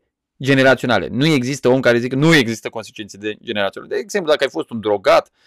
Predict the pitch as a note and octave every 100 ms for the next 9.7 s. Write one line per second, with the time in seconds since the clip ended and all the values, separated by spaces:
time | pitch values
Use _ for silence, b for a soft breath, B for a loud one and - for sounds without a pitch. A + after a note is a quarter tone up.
0 | _ _ _ _ _ - C3 B2 A2+ -
1 | - G3+ _ - - - C#3 B2 B2+ B2
2 | C3 A2+ G#2+ F2+ - - - A2+ A#2 A2+
3 | A2+ A2 G#2+ _ _ _ _ _ _ _
4 | _ _ - C#3+ A2 G2 D3 G3+ B B
5 | B B B B _ - E3+ F3+ G3 C#3+
6 | A2+ G#2 G2+ G2 C3 C3+ A2+ C#3+ C3+ A#2+
7 | A2+ A#2 A#2 A#2 G2+ C#3 - A3 B3 B
8 | B B B - D#3+ - - - G3 -
9 | B2+ A#2+ D3 G#3+ D#3+ D3 F#3